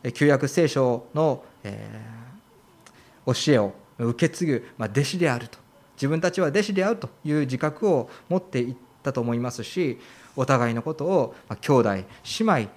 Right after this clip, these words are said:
とも呼び合っていたと思います。しかし、周囲の人からは、周囲の人からは、彼らが定期的に集まって何をしているのか、まあ、特段気にかけられることもなく、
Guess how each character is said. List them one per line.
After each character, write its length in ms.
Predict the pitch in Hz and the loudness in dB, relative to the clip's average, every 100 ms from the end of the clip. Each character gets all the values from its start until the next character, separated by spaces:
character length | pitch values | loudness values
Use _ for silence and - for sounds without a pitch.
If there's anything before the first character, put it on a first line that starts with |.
| - - | -20 -4
と 100 | 220 | 2
も 140 | 131 | 4
呼 140 | 127 | 2
び 120 | 165 202 | 2 0
合 60 | |
っ 20 | |
て 320 | 202 - 127 120 | 0 -4 -4 -4
い 60 | 123 | -6
た 120 | 110 | -6
と 120 | 101 | -6
思 200 | 95 98 | -10 -12
い 60 | 101 | -14
ま 120 | 104 | -20
す。 300 | - - _ _ _ _ _ _ _ _ | -20 -20 _ _ _ _ _ _ _ _
し 100 | - | -4
か 100 | 247 | -2
し、 300 | - 147 101 - _ | -2 -6 -6 -14 _
周 360 | - - 302 262 | -10 -4 -2 0
囲 60 | |
の 120 | 156 117 | -2 -4
人 160 | 110 | -8
か 100 | 104 | -10
ら 80 | 98 | -12
は、 80 | - - _ _ - - | -18 -20 _ _ -20 -20
周 300 | - - 285 | -8 -2 0
囲 40 | 226 | 2
の 120 | 151 | 0
人 180 | - 143 | -2 -2
か 100 | 110 | -2
ら 120 | 104 | 0
は、 340 | 135 156 110 - _ _ _ _ _ _ - | 2 2 0 -8 _ _ _ _ _ _ -2
彼 180 | 214 | 2
ら 100 | 190 | 4
が 140 | 202 143 | 2 0
定 220 | - 160 | 0 -2
期 80 | - | -2
的 240 | 170 - | -8 -6
に 140 | 151 147 | -8 -8
集 120 | - | -6
ま 120 | 143 135 | -8 -8
っ 40 | |
て 400 | 135 156 120 101 - _ | -6 -4 -2 -4 -16 _
何 220 | 104 117 | -10 -8
を 40 | 143 | -8
し 100 | - | -4
て 80 | 190 | -2
い 40 | |
る 80 | 196 | -2
の 100 | 120 | -4
か、 180 | - - _ _ _ _ _ _ _ _ _ - - _ - | -12 -20 _ _ _ _ _ _ _ _ _ -20 -20 _ -12
ま 60 | 143 | -4
あ、 20 | |
特 180 | 165 180 | -2 2
段 320 | 202 165 113 - - | 2 2 -2 -14 -6
気 120 | - | 0
に 120 | 196 | 0
か 120 | 196 | 0
け 100 | 135 | 0
ら 80 | 156 | 4
れ 80 | 170 | 4
る 100 | 165 | 2
こ 120 | 127 | -2
と 80 | 123 | -2
も 120 | 101 | -2
な 120 | 95 | -6
く、 100 | - | -12